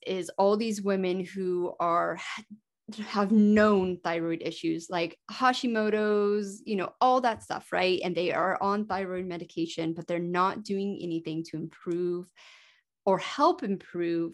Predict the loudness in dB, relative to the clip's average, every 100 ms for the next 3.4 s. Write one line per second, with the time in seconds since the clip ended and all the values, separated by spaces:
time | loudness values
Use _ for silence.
0 | _ -6 -4 -6 -6 -4 -2 -2 -2 -6
1 | -8 -10 -18 -20 _ -4 -4 -2 -2 -2
2 | -4 -4 -2 -2 -4 -4 -4 -4 -6 -4
3 | -4 -6 -6